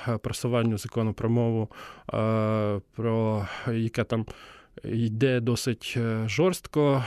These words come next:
е, і, е, національні меншини, е, щ-, якісь там мають свої, е, зауваження, претензії, ну, на них поки що не дуже реагують.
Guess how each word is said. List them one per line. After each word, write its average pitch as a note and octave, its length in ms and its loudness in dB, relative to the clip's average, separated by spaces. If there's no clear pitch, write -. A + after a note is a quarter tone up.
е, B2 260 0
і, B2+ 320 2
е, A2+ 180 2
національні B2 680 2
меншини, A#2 560 0
е, G#2+ 40 -2
щ-, - 260 -2
якісь A#2+ 320 0
там A2+ 140 2
мають A2+ 300 4
свої, A2 540 0
е, G2+ 220 -4
зауваження, B2+ 560 4
претензії, F#3+ 760 2
ну, G3+ 140 2
на D3+ 100 4
них C3+ 180 2
поки - 200 -4
що - 160 -6
не B2+ 140 2
дуже A#2 260 0
реагують. G2+ 600 -4